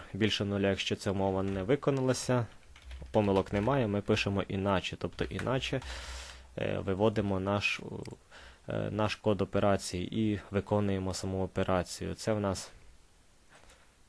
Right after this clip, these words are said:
result, е, буде з ключом один.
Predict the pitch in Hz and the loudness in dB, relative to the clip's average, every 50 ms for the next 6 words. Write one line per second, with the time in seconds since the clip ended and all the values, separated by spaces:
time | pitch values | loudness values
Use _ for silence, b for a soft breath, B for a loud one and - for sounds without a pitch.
0 | _ _ - - - - - - _ - _ - - - 101 101 90 90 101 98 | _ _ -20 -20 -20 -20 -20 -20 _ -20 _ -10 -4 -2 0 0 0 2 2 2
1 | 92 90 90 - - - B B B B B - 104 98 95 95 95 92 90 101 | 2 2 0 -4 -8 -16 B B B B B -4 -4 -2 -2 -2 -2 0 2 2
2 | 101 90 90 90 90 - - - - - - - - - - - 110 104 - - | 4 4 4 2 0 0 -4 -14 -20 -20 -20 -20 -16 -10 -4 0 2 2 2 2
3 | 104 95 95 95 92 95 113 113 117 113 | 0 0 0 -2 0 2 4 4 4 2